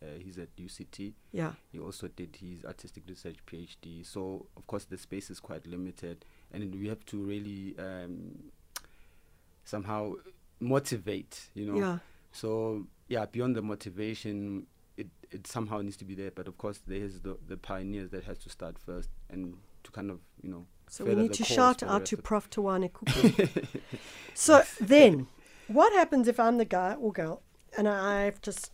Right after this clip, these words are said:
Speaker 2: maybe I got to matric, maybe I didn't even get to matric, and how am I gonna get to see that exhibition? I mean, I know, literally, physically, all I have to do is walk in.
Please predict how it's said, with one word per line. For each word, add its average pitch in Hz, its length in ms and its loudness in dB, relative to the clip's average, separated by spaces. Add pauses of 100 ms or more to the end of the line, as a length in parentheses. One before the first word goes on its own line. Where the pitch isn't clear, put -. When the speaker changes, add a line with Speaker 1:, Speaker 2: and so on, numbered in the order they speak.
Speaker 2:
maybe 226 400 6
I 202 60 4
got 185 240 -4
to - 80 -10
matric, 175 280 -6
maybe 214 220 4
I 190 60 2
didn't 202 200 0
even 151 180 2
get 139 160 -2
to 170 100 -10
matric, - 360 -10 (360)
and 190 360 2 (1300)
how 247 220 6
am 262 120 10
I 233 80 8
gonna 196 240 4
get 170 240 0
to - 100 -8
see - 180 -6
that 147 140 -4
exhibition? - 580 -10
I 151 60 -4
mean, 180 160 0
I 180 80 0
know, 190 380 2 (160)
literally, 175 600 -6
physically, 170 600 -8 (240)
all 190 180 2
I 175 60 0
have 175 180 -4
to - 80 -14
do 160 160 -4
is 147 140 -8
walk 147 260 -8
in. 170 260 -2